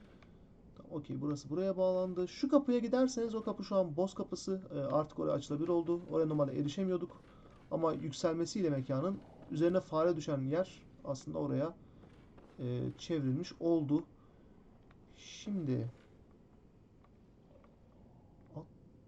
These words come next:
atladığımı düşünmüyorum. Okey. Tam orası orada.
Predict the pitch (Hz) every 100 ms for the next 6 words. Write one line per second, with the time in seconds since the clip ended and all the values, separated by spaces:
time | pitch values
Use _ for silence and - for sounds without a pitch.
0 | - 202 202 220 240 240 - 247 190 131
1 | 135 202 - 190 - 135 170 208 - -
2 | - - - - - - - 147 156 170
3 | - 170 170 139 135 165